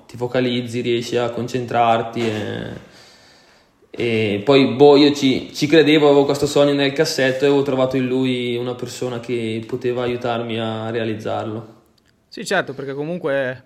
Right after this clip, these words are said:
Speaker 2: prendere e decidere di andare in Kenya, appunto, come hai detto, eh, che eri ancora, tra virgolette, un ragazzino, non è da tutti come, come scelta, appunto. E tu ti sei, ti sei spostato là quando, appena finita la scuola, quindi quando avevi diciannove, venti anni, e per quanto tempo stavi? Perché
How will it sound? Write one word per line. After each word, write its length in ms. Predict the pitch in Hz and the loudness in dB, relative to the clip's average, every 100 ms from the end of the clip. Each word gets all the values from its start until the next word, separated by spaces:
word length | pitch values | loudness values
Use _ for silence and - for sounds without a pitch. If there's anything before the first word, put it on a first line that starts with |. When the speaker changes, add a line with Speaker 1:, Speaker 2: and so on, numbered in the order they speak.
| _ | _
Speaker 2:
prendere 380 | 185 185 160 143 | -6 -4 -2 -4
e 40 | |
decidere 380 | 139 143 156 156 | -4 -8 -6 -6
di 80 | 151 | -6
andare 260 | 151 156 151 | -6 -4 -6
in 80 | |
Kenya, 280 | 151 165 139 | -6 -6 -6
appunto, 260 | 127 139 131 | -10 -12 -12
come 200 | 131 131 | -12 -10
hai 60 | |
detto, 580 | 135 135 139 120 117 113 - _ _ _ - | -6 -6 -6 -12 -10 -12 -18 _ _ _ -14
eh, 380 | 127 120 117 120 | -10 -8 -10 -8
che 80 | |
eri 120 | 123 120 | -8 -8
ancora, 520 | 123 131 127 123 120 | -10 -6 -6 -6 -8
tra 120 | 120 | -10
virgolette, 400 | 123 123 127 127 | -10 -6 -6 -6
un 40 | 123 | -10
ragazzino, 760 | 127 127 127 151 175 123 117 | -8 -8 -8 -8 -8 -8 -10
non 140 | 117 127 | -10 -10
è 60 | |
da 120 | 123 | -10
tutti 280 | 123 160 123 | -10 -12 -12
come, 400 | 120 117 113 113 110 | -16 -14 -14 -16 -16
come 140 | 117 | -16
scelta, 400 | 117 117 113 113 | -12 -12 -12 -16
appunto. 420 | - 113 113 113 _ _ _ | -18 -18 -16 -18 _ _ _
E 240 | - 131 131 | -12 -12 -10
tu 100 | 202 | -12
ti 120 | 156 | -10
sei, 280 | 147 139 _ | -10 -10 _
ti 120 | 165 | -12
sei 140 | 151 160 | -8 -8
spostato 340 | 165 180 175 | -8 -8 -6
là 140 | 185 220 | -4 -4
quando, 500 | 160 143 135 131 127 | -8 -6 -4 -2 -4
appena 260 | 127 147 | -6 -12
finita 220 | 139 143 | -10 -8
la 80 | 139 | -8
scuola, 220 | 135 190 | -6 -8
quindi 180 | 139 131 | -8 -10
quando 220 | 123 123 | -12 -10
avevi 220 | 123 127 123 | -10 -10 -12
diciannove, 420 | 123 135 139 135 | -12 -12 -8 -6
venti 240 | 127 131 | -8 -6
anni, 180 | 175 180 | -8 -8
e 40 | 117 | -10
per 380 | 127 123 120 123 | -8 -6 -8 -8
quanto 240 | 139 143 | -12 -12
tempo 640 | 147 143 135 131 127 127 127 | -14 -10 -6 -4 -4 -4 -8
stavi? 380 | - 120 110 113 | -8 -10 -8 -12
Perché 260 | 120 135 | -12 -14